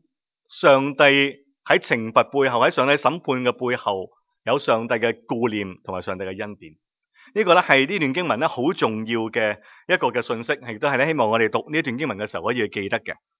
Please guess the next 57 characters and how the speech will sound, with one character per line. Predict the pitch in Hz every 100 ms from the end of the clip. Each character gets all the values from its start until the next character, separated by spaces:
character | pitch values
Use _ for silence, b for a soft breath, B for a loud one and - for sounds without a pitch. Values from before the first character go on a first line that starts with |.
| _ _ _ _ _
但 | 175 190
係 | 190
同 | 165
一 | 247
時 | - 135
間， | 170 165 160 165
從 | - 127 143
呢 |
一 | 226
個 | 220 165
紀 | 185 175
念 | 156 139
上 | 135 135
帝 | 147
嘅 | 147
恩 | 175 185
典 | 160 123 160
呢 | 165 160
個 | 147
角 |
度 | 127 123
出 | 190
發 | 131
嘅 | 127 131
時 | 110
候， | 101 98 90 _ _ _ _ _
究 | - 175
竟 | 165 190
喺 | 202
第 | 160
六 | 139
章 | 190 185 151
會 | 135
唔 |
會 | 120 135
亦 |
都 | - -
提 | 110
醒 | 104 151
我 | 123
哋， | 110 92 - _ _ _ _
作 | - 170
為 | 135 117
挪 | 120 117 107 120
亞， | 139 135 127 - _ _ _ _ _ _ _ -
上 | 147 135 143
帝 | 147 143 143 139 127 _ -
好 | 127
盼 | - 143 135
望 | 123
挪 | 107 101
亞 | 120
點 | 120 135
樣 | 151
去 | 117
回 | 95 90
應 | 98 107 107